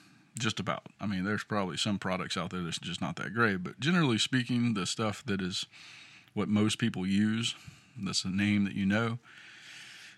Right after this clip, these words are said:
you can probably be successful with it.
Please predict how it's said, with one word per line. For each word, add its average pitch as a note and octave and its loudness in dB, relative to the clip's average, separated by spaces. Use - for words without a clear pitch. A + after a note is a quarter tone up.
you C3+ 2
can G#2+ 4
probably G#2 6
be F#2 0
successful F2 -4
with - -14
it. - -16